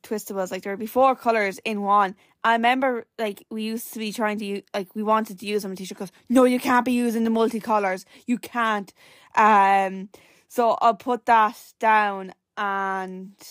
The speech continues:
yeah, so I'll share it online, 'cause it's just such a random thing that sh-, there's a hissy fit over, 'cause I remember I went to do it, and the teacher looked at it, like, 'cause we had to do a sample one or something, and teacher's like, "I don't like the multicoloured," or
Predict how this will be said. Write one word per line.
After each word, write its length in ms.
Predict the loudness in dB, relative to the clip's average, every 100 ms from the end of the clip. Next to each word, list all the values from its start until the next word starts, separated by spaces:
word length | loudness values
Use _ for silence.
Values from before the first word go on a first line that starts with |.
| -20 -20 _ -12
yeah, 380 | -2 2 2 0 _ _
so 320 | -20 -6 -2
I'll 200 | 2 2
share 260 | 0 0 0
it 40 | 0
online, 580 | -2 -4 -2 0 0
'cause 180 | -6 -14
it's 140 | -16 -10
just 140 | -8
such 140 | -6
a 60 | 0
random 360 | 4 4 2 -2
thing 340 | -4 -4 -2
that 180 | -2 -2
sh-, 80 | -6 -8
there's 200 | -6 -4
a 40 | -6
hissy 300 | -8 -8 -8
fit 160 | -8
over, 260 | -6 -6 -8
'cause 120 | -10
I 40 |
remember 240 | -4 0 2
I 120 | 4
went 160 | 2 -4
to 60 |
do 120 | -6
it, 160 | -6 -6 -12 _ _ _ _ _ -2
and 180 | -2
the 40 | -4
teacher 240 | -10 -8
looked 240 | -6 -6 -6
at 60 | -8
it, 140 | -8
like, 200 | -16 _ _ _ _ _ _
'cause 120 | 0 2
we 60 | 4
had 160 | 2
to 60 | -2
do 200 | -4 -2
a 40 |
sample 420 | 0 0 0 -2 -2
one 160 | -2
or 120 | -4 -8
something, 460 | -8 -10 -12 -14 -16 _
and 100 | -14
teacher's 240 | -12 -12 -12
like, 180 | -16 _ _ _ _ _ _ _ _
"I 140 | 2 2
don't 220 | 0 -2
like 240 | 0 -2 -4
the 60 |
multicoloured," 640 | -4 -4 -4 -6 -6 -4 -4
or 220 | -4 -6